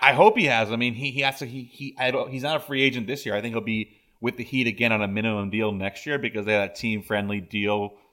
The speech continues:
you know, because of, they gave him an opportunity. I mean, on their G League team, he obviously has earned it, but I, I do think he, he's still a year away. And so, like, to kinda get exposed in the playoffs is tough, but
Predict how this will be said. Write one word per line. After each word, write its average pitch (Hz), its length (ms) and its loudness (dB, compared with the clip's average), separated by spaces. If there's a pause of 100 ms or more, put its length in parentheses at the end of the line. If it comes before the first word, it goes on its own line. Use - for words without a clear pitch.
(160)
you 110 120 0
know, 90 140 2
because 101 360 -2
of, 95 140 -6 (520)
they 104 100 2
gave 110 240 2
him 101 100 -4
an 98 60 0
opportunity. 95 720 -2
I 92 40 -10
mean, 95 160 -10
on 98 100 -6
their 95 140 -8
G 120 180 -6
League 104 220 -4
team, 98 240 -10
he 104 160 -4
obviously 104 320 -6
has 98 180 -8
earned 107 320 -4
it, - 220 -8
but 101 280 -4 (480)
I, 107 180 -4
I 120 100 2
do 135 260 2
think 139 320 -2
he, 107 640 -4 (380)
he's 123 160 -14
still 123 220 -2
a 107 60 2
year 107 300 -2
away. 107 800 -4
And 110 180 -4
so, 113 260 2
like, 98 300 -2 (640)
to 120 100 -8
kinda 123 280 0
get 113 160 4
exposed 113 460 -2
in 107 60 -6
the 101 60 -4
playoffs 113 540 4
is 104 80 -8
tough, 120 380 0
but 107 180 0